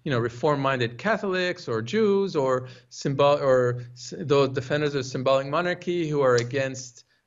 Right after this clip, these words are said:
um, racism, uh, to the extent there's progressive conservatives, um, uh, that orientation could become more popular in the West, I think, um, that might allow for more openness, uh, for not just learning from China, but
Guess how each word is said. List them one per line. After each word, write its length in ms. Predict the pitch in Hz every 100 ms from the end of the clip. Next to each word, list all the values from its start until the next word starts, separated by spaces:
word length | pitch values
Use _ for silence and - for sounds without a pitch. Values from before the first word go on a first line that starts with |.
| -
um, 600 | 143 123 117 117 113 110 - -
racism, 760 | 196 190 202 175 180 170 165 - _
uh, 260 | - 143 143
to 180 | 143 185
the 60 |
extent 340 | 185 - 202 190
there's 320 | 180 160 160 _ _ _ -
progressive 480 | 151 170 170 180 -
conservatives, 880 | 143 139 180 175 175 147 131 123 - _ -
um, 640 | 143 123 120 120 123 123 -
uh, 180 | 160 131
that 200 | 151 151
orientation 520 | 147 147 151 - 151
could 140 | 139
become 240 | 123 123 143
more 120 | 131
popular 360 | 131 151 151
in 80 | 139
the 80 | 127
West, 340 | 139 139 - - _ _ _ -
I 120 | 151
think, 440 | - 165 156 - -
um, 340 | 127 123 127
that 160 | 147 143
might 220 | 139 139
allow 340 | 127 123 127
for 160 | 127 131
more 280 | 123 123 127
openness, 640 | 127 127 127 110 104 - _ _ -
uh, 180 | 139 127
for 300 | 123 147 131
not 180 | 156 165
just 180 | 175
learning 300 | 147 143 143
from 180 | 139 131
China, 360 | 123 151 143 123
but 340 | 123 123 -